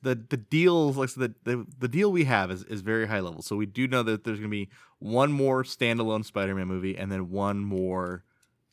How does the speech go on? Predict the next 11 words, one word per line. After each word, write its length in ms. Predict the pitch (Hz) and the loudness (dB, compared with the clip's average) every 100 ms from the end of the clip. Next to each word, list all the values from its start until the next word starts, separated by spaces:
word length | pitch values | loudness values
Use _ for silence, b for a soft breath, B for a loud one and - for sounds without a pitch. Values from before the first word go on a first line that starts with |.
| - _ _ _ _ | -20 _ _ _ _
Spider-Man 600 | - - 110 104 101 101 | -10 0 2 4 0 -2
being 180 | 95 98 | -2 -4
involved 440 | 95 95 90 85 92 | -4 -4 -4 -4 -6
in 240 | 90 87 | -6 -8
some 140 | - 90 | -10 -12
type 120 | 82 | -12
of 80 | 87 | -10
crossover 460 | 85 - 78 71 - | -8 -8 -12 -14 -14
movie. 220 | - - - _ - | -16 -18 -18 _ -12
You 100 | |
know, 40 | 95 | -12